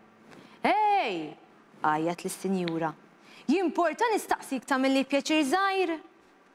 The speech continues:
Is-Sinjura beżet minnu. "Xi trid?" staqsietu. "Għandi bżonn niċċekkja xi ħaġa fil-baħar għax Beppa l-baqra qalet li rat monstru."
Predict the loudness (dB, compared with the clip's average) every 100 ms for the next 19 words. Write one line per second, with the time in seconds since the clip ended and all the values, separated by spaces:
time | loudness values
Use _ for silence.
0 | _ -6 -4 -2 0 2 2 0 0 -4
1 | -8 -10 -6 -4 -4 -6 -14 -20 -20 -12
2 | -4 0 0 0 0 0 0 -4 -8 -18
3 | -18 -20 -4 -4 -4 -6 -6 -6 -12 -14
4 | -20 -20 -20 -12 0 2 2 2 0 0
5 | 0 0 0 0 -2 -2 0 0 0 0
6 | -2 -2 2 2 2 0 -2 -10 -6 -2
7 | -2 -2 -4 -2 0 2 2 2 0 2
8 | 2 2 0 -2 0 0 0 0 0 0
9 | 0 -4 -2 -2 -2